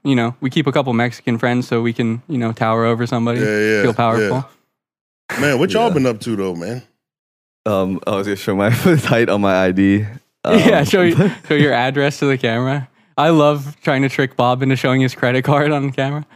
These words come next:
Speaker 1: That's my
Speaker 3: Yeah,
Speaker 1: favorite.
Speaker 3: yeah. You ever get a, a custom credit card, uh, picture?
Speaker 2: Nah.
Speaker 3: It's,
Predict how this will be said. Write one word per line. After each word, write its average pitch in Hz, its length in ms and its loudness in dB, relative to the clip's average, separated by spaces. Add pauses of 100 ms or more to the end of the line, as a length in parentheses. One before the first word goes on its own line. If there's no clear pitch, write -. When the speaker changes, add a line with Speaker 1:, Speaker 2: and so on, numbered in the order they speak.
(100)
Speaker 1:
That's 123 120 2
my 151 80 4
Speaker 3:
Yeah, 120 360 0
Speaker 1:
favorite. 120 420 2 (680)
Speaker 3:
yeah. 139 60 -12 (540)
You 120 140 4
ever 117 160 2
get 110 180 2
a, 101 240 2
a 101 60 2
custom 101 380 -2
credit 95 300 0
card, 110 420 0 (560)
uh, 92 200 2
picture? 110 600 0 (1120)
Speaker 2:
Nah. 98 440 -6 (800)
Speaker 3:
It's, 156 300 0